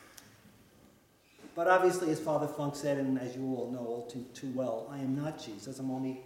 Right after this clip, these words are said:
work for him. He had a different approach. He appeared to those who were his closest followers, the one who had all run away.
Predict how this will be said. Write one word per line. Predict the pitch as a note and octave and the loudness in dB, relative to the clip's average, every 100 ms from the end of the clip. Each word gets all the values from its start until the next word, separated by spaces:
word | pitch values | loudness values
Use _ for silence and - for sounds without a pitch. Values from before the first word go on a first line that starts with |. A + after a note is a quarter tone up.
| - | -8
work | D3 D3 | -8 -8
for | - | -12
him. | - - - - _ _ _ _ _ _ _ - _ _ _ _ _ _ _ _ _ _ - | -16 -18 -20 -20 _ _ _ _ _ _ _ -20 _ _ _ _ _ _ _ _ _ _ -10
He | F#3 | -4
had | G#3 | -2
a | G3+ | 0
different | G3+ G3 - | -2 -4 -8
approach. | - B2+ - - - - - - - - - - _ - | -8 -8 -8 -16 -18 -20 -20 -20 -20 -20 -20 -20 _ -2
He | D#3 | -2
appeared | D#3 A3+ B3+ C4 | -2 0 2 2
to | A3+ | 2
those | G3 F#3+ F#3 | 6 6 6
who | F3+ E3 | 4 4
were | D#3 | 4
his | D3+ | 2
closest | - G3+ G3+ - | 0 0 0 -4
followers, | - D#3+ D3+ C#3+ C#3 | 2 6 6 4 2
the | C#3+ | -2
one | D#3 F3 | -2 0
who | D3 | 0
had | - | 2
all | E3+ E3+ | 2 4
run | D#3 D3 | 4 2
away. | C3+ C3 | 2 2